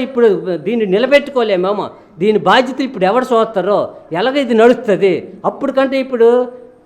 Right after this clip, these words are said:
మనుషుల్లోనూ కూడా కొన్ని రకాలుగా ఏంటంటే ఈ ఖర్చులు భరించవలసిన పద్ధతులు వచ్చినాయి. ఇప్పుడు కరెంటు ఖర్చులని, లేకపోతే మనం ఇంటికాడ పనులు మనం మానుకొని రావడం అనేసి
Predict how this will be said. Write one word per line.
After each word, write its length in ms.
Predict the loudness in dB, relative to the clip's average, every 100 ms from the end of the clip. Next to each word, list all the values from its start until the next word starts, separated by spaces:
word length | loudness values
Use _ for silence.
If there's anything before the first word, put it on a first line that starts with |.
| -12 -4 -2
మనుషుల్లోనూ 520 | 0 -2 2 2 4
కూడా 160 | 4 2 0
కొన్ని 180 | 2 2
రకాలుగా 340 | 0 0 0 0
ఏంటంటే 260 | -2 -4 -6
ఈ 20 | -2 -2
ఖర్చులు 360 | -2 -2 -4 0
భరించవలసిన 560 | 0 0 -2 -4 -6 -8
పద్ధతులు 340 | -8 -10 -10 -10
వచ్చినాయి. 280 | -10 -14 -14
ఇప్పుడు 220 | -18 -18 -20 _ _ _
కరెంటు 340 | 0 0 -2 0
ఖర్చులని, 540 | -2 0 -2 0 0 -2 -6 -20 _ -2
లేకపోతే 420 | -2 -2 -4 -4 -2
మనం 160 | -2 0 0
ఇంటికాడ 300 | -2 -2 0 2
పనులు 220 | 0 2 0
మనం 160 | 0 2
మానుకొని 440 | 0 2 0 2 0 0
రావడం 360 | 0 -2 -4 -6
అనేసి 320 | -10 -10